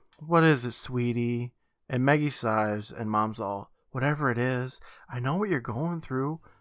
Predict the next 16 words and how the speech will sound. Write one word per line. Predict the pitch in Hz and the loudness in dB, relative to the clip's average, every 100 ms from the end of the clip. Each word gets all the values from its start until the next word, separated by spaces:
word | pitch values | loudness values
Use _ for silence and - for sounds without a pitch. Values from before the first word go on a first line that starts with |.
| _ | _
I | - 120 | -2 0
went | 127 110 | 2 0
to | 110 | -2
Monroe | 101 101 101 107 107 | -2 -2 0 2 2
High, | - 110 110 104 | 2 0 0 -2
too." | - 139 120 110 - - - - | -2 2 2 0 -6 -20 -20 2
Which, | 160 170 - - | 6 6 6 0
like, | 156 160 156 | 6 6 6
I | 165 | 4
didn't | 247 240 | 4 2
think | - 156 | 4 6
of | 156 | 8
anything | 156 160 160 160 | 8 6 6 6
at | 143 - | 4 2
the, | - - | -6 -6
at, | - | -4